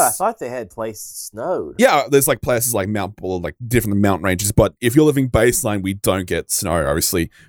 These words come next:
Speaker 2: At the
Speaker 1: Oh,
Speaker 2: moment, we're
Speaker 1: wow.
Speaker 2: currently in summer. At the moment, we have polar opposite, uh, weather.
Speaker 1: Yeah, yeah, yeah. I
Speaker 2: The
Speaker 1: knew
Speaker 2: El
Speaker 1: the,
Speaker 2: Niños.
Speaker 1: the, yeah, you guys are having summer when we're having winter, which just feels,
Speaker 2: It's
Speaker 1: uh, it
Speaker 2: bit
Speaker 1: feels
Speaker 2: weird.
Speaker 1: weird. It feels so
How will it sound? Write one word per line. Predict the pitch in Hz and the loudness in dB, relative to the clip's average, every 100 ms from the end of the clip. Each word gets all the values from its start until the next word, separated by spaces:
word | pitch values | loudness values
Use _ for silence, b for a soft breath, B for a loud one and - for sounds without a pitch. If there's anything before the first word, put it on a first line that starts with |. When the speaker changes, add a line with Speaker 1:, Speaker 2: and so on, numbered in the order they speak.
| _ | _
Speaker 2:
At | 113 | 0
the | 113 | 2
Speaker 1:
Oh, | |
Speaker 2:
moment, | 104 104 92 | 4 2 2
we're | 98 92 92 | 4 4 6
Speaker 1:
wow. | |
Speaker 2:
currently | 131 98 85 98 | 4 2 2 0
in | 87 | 2
summer. | - 101 98 92 98 110 - | 0 2 2 2 2 0 -4
At | 98 | -2
the | |
moment, | 95 92 92 | 0 0 0
we | 90 87 | 2 2
have | 90 - | 2 0
polar | 110 95 90 | 2 4 4
opposite, | 85 - - 85 _ _ | 2 0 -6 -8 _ _
uh, | 78 80 78 80 73 76 | 0 2 2 2 2 -2
weather. | 82 92 165 | 0 4 6
Speaker 1:
Yeah, | 175 | 6
yeah, | 156 143 139 | 6 4 2
yeah. | 139 139 | 4 4
I | |
Speaker 2:
The | 139 | 4
Speaker 1:
knew | 143 | 4
Speaker 2:
El | 135 | 4
Speaker 1:
the, | 120 | 4
Speaker 2:
Niños. | 117 117 156 | 2 2 2
Speaker 1:
the, | 113 110 107 107 95 - _ - | 2 2 0 -2 -8 -18 _ -2
yeah, | 131 110 | 2 2
you | 117 | 2
guys | 131 123 110 | 2 2 2
are | 113 | -2
having | 113 98 | -2 -4
summer | - 123 113 101 | -4 -2 -2 -2
when | 101 | -4
we're | 101 | -4
having | 104 101 90 | -2 -2 -2
winter, | 98 101 90 | -2 -2 -2
which | 87 87 - | -6 -8 -8
just | 98 - | -10 -6
feels, | 107 98 95 | 0 2 0
Speaker 2:
It's | 90 | 0
Speaker 1:
uh, | 90 87 87 - _ _ - - | -2 0 -2 -6 _ _ -20 -4
it | 127 | 2
Speaker 2:
bit | 139 | 6
Speaker 1:
feels | 143 113 | 6 4
Speaker 2:
weird. | 90 | 2
Speaker 1:
weird. | 98 107 98 92 | 2 4 4 0
It | 98 | -4
feels | - 120 - | 0 0 2
so | 117 | 2